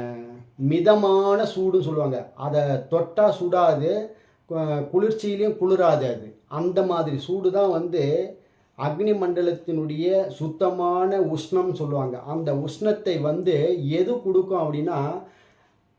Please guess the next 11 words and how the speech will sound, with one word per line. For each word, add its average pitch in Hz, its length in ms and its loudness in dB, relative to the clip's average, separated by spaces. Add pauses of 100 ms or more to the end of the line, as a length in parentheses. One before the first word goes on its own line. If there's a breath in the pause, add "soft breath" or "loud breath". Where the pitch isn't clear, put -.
(480)
பிங்களை, 214 800 2 (600)
இடகளை, 180 720 4
இரண்டு 196 420 2
கலைகளும் 196 680 4
அல்லாத 208 560 4
இருக்கக்கூடிய 185 1080 0
சுழுமுனியில 185 840 4
ஒரு 160 140 6
மனிதனுக்கு 185 720 2
கலைகள் 180 420 2
ஓடுதுன்னா, 165 540 0